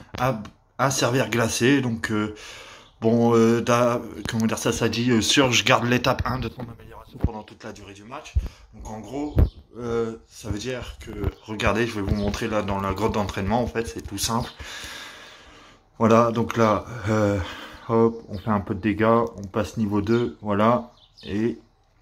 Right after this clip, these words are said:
ensuite, on va mourir. Donc là, voilà, enfin, faut être un petit peu patient parce que oui, il fait cinq cents de dégâts, donc, euh, ouais, c'est pas, voilà. Mais grosso modo, regardez, quand je vais mourir, en fait,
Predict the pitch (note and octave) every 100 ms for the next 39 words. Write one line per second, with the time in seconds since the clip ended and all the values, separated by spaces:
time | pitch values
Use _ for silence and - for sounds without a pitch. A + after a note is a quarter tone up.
0 | _ - - - - A2+ - B2+ C#3 -
1 | - _ _ _ _ - _ - A2 B2
2 | B2+ A#2 C#3 D3+ - - _ _ _ _
3 | G#2 G#2+ A#2+ G#2 G#2 A#2+ G#2 G2+ F#2 F#2
4 | - G#2 F#2 A2+ G2+ - - A#2 A2 G2+
5 | A2+ G#2 F#2+ G#2 G#2 G2+ F2+ F2 G2+ F2+
6 | G#2+ G2 G#2+ G#2 G#2 G#2+ G2 F2 G2 F#2
7 | G#2 - F#2+ F#2+ F2+ F2 - - - -
8 | - - - F#2 G#2+ A#2+ - - - -
9 | - - - - - - - - - -
10 | - - _ _ _ _ _ _ _ -
11 | - - - - - - _ _ C3+ C#3+
12 | A#2 - C3 B2 C3+ D#3 B2+ A#2 A#2 C#3+
13 | D3 B2 A2 B2 B2+ C#3 D3+ A#2+ B2+ D3+
14 | C#3 -